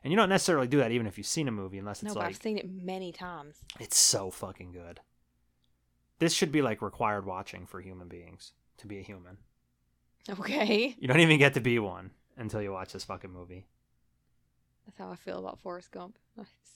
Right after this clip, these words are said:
Speaker 2: still can't believe our kids haven't watched it.
Speaker 1: It's a failure on our part, honestly.
Speaker 2: Yeah.
Speaker 1: What are we doing with our lives? So are you
Speaker 2: Terrible
Speaker 1: back to
Speaker 2: parents.
Speaker 1: ranking movies?
Speaker 2: No.
Speaker 1: You're just never doing that again?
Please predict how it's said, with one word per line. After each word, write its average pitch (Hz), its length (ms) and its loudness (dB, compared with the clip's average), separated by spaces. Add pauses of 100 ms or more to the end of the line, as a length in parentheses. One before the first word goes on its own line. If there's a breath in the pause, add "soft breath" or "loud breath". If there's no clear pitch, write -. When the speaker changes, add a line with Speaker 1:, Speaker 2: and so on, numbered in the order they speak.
(120)
Speaker 2:
still 196 160 -8
can't 190 200 -12
believe 190 180 -10
our 190 100 -10
kids 190 240 -12
haven't 190 240 -14
watched 208 340 -14
it. 214 140 -16 (160)
Speaker 1:
It's - 460 -8 (960 soft breath)
a 127 80 -4
failure 143 520 4
on 104 100 2
our 143 180 4
part, 101 340 -6
honestly. 110 600 -8
Speaker 2:
Yeah. 185 220 -18 (420)
Speaker 1:
What - 140 -6
are 131 40 -4
we 110 80 -4
doing 95 400 -6 (100)
with 95 140 -12
our 90 140 -10
lives? 90 400 -16 (2000)
So - 160 4
are - 20 10
you 165 100 8
Speaker 2:
Terrible 170 40 0
Speaker 1:
back 202 140 6
to - 60 0
Speaker 2:
parents. 151 100 4
Speaker 1:
ranking 160 320 2
movies? 180 580 0 (300)
Speaker 2:
No. 277 280 -8 (680)
Speaker 1:
You're 120 100 -2
just 120 160 -4
never 123 220 4
doing 151 160 2
that 156 140 0
again? 156 280 -4